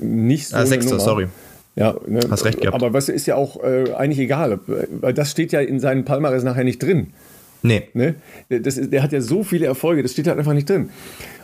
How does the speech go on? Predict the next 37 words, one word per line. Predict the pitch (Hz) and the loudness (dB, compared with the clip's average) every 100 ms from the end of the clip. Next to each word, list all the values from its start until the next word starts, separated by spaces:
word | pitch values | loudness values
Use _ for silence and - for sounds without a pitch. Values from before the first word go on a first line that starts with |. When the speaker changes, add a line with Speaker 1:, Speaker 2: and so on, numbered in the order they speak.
| - | -4
Speaker 1:
Und | 127 | 0
bei | 123 | 0
Frodo, | - 143 185 180 165 - | 0 -2 0 2 0 -2
äh, | 120 | -2
steht | 120 - 139 151 | -2 0 0 0
jetzt | 156 | -2
als | 120 101 | -4 0
letztes | 120 160 - 135 | 0 0 -4 -2
Ergebnis | 123 123 - 147 | 0 0 0 -2
Platz | 147 139 | 0 -2
vierundzwanzig. | - 147 143 127 147 170 - - - - - - - - - - | -2 0 2 2 0 -2 -2 -6 -10 -16 -20 -18 -18 -20 -20 -6
Okay, | 131 - 202 - - | -2 2 0 -2 -2
äh, | 117 - - | -2 -2 -2
das | 147 135 | -2 0
ist | 165 | 0
aber | 147 143 - | 2 0 -2
überhaupt | 147 160 151 - | -2 2 0 0
nicht | 143 | 0
entscheidend, | 127 - 175 185 104 | 0 0 0 0 0
sondern | 113 113 110 | 0 0 0
entscheidend | 110 131 160 127 | -2 0 0 0
ist, | 101 175 - - - - - - - - | 0 0 -2 -10 -20 -20 -20 -20 -20 -4
dass | 123 131 | -2 0
der | 131 - | -2 0
allen, | 160 220 190 | 0 2 0
die | 143 | 0
da | 147 127 | 0 0
auf | 139 | 0
der | 208 | -2
Strecke | - 156 131 | -2 0 0
waren, | 92 95 131 | 0 0 0
und | 117 | 0
es | 113 | 0
war | 113 | 2
ja | 113 | 2
eine | 110 107 | 2 0
Pendelstrecke, | - 151 143 117 - 107 151 190 | 0 2 2 0 -2 -2 2 0